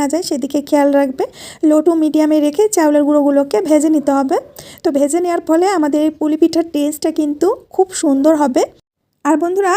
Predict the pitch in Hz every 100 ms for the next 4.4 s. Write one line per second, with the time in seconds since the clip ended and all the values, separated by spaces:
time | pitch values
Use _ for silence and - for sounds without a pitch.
0 | 494 302 302 320 349 330 294 453 359 277
1 | 285 311 294 294 302 302 349 262 285 302
2 | 349 349 330 359 330 277 294 571 - -
3 | - - 302 302 330 320 262 269 403 -
4 | - - - 320